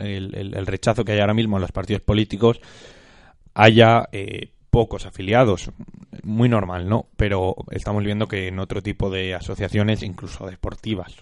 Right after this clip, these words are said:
que, que tampoco es, ¿no?, nada del, del otro mundo, pues hay unas cifras bastante, bastante bajas. Y también, eh, queremos, eh, dar los datos de aquí, de, de Valladolid. Toma la palabra, ¿no? Se han realizado unas primarias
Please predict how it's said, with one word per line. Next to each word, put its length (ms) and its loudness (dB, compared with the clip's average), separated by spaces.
que, 240 -14
que 220 -10
tampoco 440 -6
es, 180 -8
¿no?, 440 -8
nada 360 -6
del, 220 -4
del 180 0
otro 220 -2
mundo, 340 2
pues 320 -12
hay 180 -2
unas 240 -4
cifras 480 2
bastante, 1120 -6
bastante 420 -6
bajas. 400 0
Y 120 -10
también, 540 -2
eh, 500 -8
queremos, 460 4
eh, 240 2
dar 260 6
los 200 4
datos 360 6
de 100 0
aquí, 200 2
de, 520 0
de 120 -4
Valladolid. 320 -2
Toma 220 -4
la 100 0
palabra, 360 -2
¿no? 160 -2
Se 220 -4
han 180 -2
realizado 480 2
unas 220 0
primarias 640 2